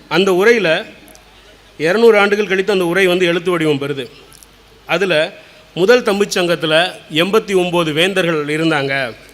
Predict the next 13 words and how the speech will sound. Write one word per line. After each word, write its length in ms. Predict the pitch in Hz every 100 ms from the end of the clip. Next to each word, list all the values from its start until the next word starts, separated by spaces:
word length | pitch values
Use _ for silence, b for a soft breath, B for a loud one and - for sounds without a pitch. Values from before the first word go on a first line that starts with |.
| B B B B -
ரெண்டாவது 480 | 151 220 240 226 208
தமிழ்ச்சங்கத்துல 840 | 190 190 175 170 151 165 175 185 - - -
ஐம்பத்தொன்பது 680 | 160 196 202 185 175 165
புலவர்கள் 420 | 147 175 202 185 175
அமர்ந்திருந்தாங்க. 840 | 151 151 151 143 135 127 127 110 - - - b b b b - _
மூன்றாம் 460 | 151 214 247 233 214
தமிழ்ச்சங்கம் 480 | 196 190 - 180 170
சிதைந்த 420 | 156 180 208 196
போது 380 | 170 170 190 202
நாற்பத்தி 440 | 156 185 202 185
ஒன்பது 280 | 175 165 156
புலவர்கள் 440 | 151 165 160 156
இருந்தாங்க. 480 | 143 139 131 127 120